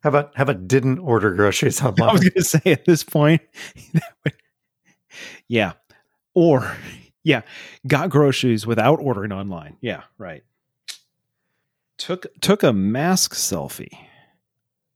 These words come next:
Speaker 1: Uh, I did because I sewed a mask myself.
Speaker 2: Ooh.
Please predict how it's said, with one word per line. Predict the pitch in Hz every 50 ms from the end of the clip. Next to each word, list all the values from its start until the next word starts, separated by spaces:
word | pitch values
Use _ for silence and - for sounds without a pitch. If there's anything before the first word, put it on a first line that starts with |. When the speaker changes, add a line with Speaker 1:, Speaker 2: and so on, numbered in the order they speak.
| _ _ _ _ - -
Speaker 1:
Uh, | - 113 - - _ _ _ _ _ -
I | - 123 127 156 180 151
did | 107 87 107 104 95 92 95 95 92 113 113 110 _ _ _ _ _ _ _ _ _ _ _ _ - 131 104 95
because | - 123 110 - - - - 123 110 104 104 101 101 101 101 95 92 - - - _ _ _ _ _ _ _ _ _ _ _ _ _ _ _ _ _ _ _ _ _ _ _ -
I | 135 151 170
sewed | - - - - - - 135 135 143 151 156 147 143 143 - _ _ _ _ _ _ _ _ _ _ _ _ _ _ -
a | 131 120 101
mask | 98 98 101 107 113 120 120 117 - - -
myself. | 110 101 95 92 - - - - 135 117 - - - - - - _ _ _ _ _ _ _ _ _ _ _ _ _ _ _ _ _ _ _ _ _ _ _ -
Speaker 2:
Ooh. | 101 127 185 285 349 302 - -